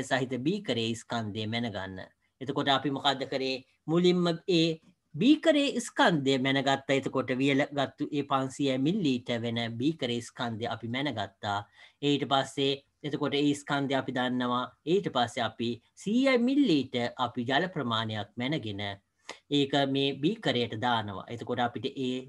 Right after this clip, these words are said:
සීයයි මිලිලීටර් ජල කඳේ ස්කන්ධය අපිට මැනගන්න පුළුවන්.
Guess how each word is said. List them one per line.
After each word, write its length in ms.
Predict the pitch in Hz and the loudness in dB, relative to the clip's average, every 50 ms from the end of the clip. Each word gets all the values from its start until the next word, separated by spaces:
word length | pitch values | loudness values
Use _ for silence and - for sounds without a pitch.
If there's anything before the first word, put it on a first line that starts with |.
| 127 - _ | -16 -20 _
සීයයි 420 | - - - 139 135 139 135 127 | -14 -10 -6 -4 -2 -2 -2 0
මිලිලීටර් 520 | 127 135 160 208 208 165 139 123 - 127 117 | 0 -2 -2 0 2 2 0 0 -2 -6 -6
ජල 240 | 107 - 170 190 180 | -4 -4 -4 -4 -4
කඳේ 400 | - 123 107 98 95 101 101 101 - _ _ _ _ - | -4 -6 -6 -6 -4 -6 -6 -6 -8 _ _ _ _ -12
ස්කන්ධය 600 | 147 - - - - 147 117 107 98 101 113 - | -12 -12 -10 -6 -4 -4 -4 -4 -6 -6 -8 -8
අපිට 280 | - 117 - 107 90 - 101 - _ _ _ _ _ _ _ _ _ _ _ _ _ _ _ _ _ _ _ - | -8 -10 -12 -12 -12 -12 -14 -14 _ _ _ _ _ _ _ _ _ _ _ _ _ _ _ _ _ _ _ -6
මැනගන්න 500 | 135 135 123 120 110 110 104 104 113 110 | -4 -2 -2 -2 -2 -4 -4 -4 -6 -4
පුළුවන්. 340 | - 165 160 117 - - | -2 -2 -2 -2 -2 -6